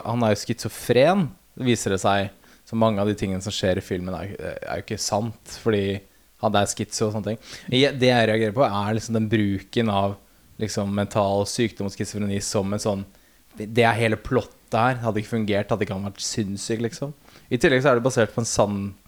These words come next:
person. Eh, og de, de fjernet en del ting fra livet hans som på en måte, eh, ja, altså han har, han har en, eh, bastardsønn med en eller annen dame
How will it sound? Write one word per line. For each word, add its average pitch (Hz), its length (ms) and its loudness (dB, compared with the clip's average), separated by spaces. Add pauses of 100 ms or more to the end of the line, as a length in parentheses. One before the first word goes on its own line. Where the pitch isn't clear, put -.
person. 196 380 2 (880)
Eh, 120 680 6 (180)
og 120 340 6
de, 117 100 4 (200)
de 123 160 2
fjernet 113 760 0
en 117 80 0
del 107 220 2
ting 104 320 -2
fra 101 480 0
livet 101 480 2
hans 160 200 2 (200)
som 107 440 0
på - 200 -2
en - 20 -4
måte, 101 180 0 (1120)
eh, 110 320 -8
ja, 117 180 2 (300)
altså 123 260 2
han 127 100 2
har, 123 200 4
han 120 120 0
har 117 140 4
en, 117 160 4 (180)
eh, 113 440 0 (240)
bastardsønn 117 840 0 (180)
med 120 140 4
en 113 60 4
eller 113 100 4
annen 113 100 2
dame 117 300 4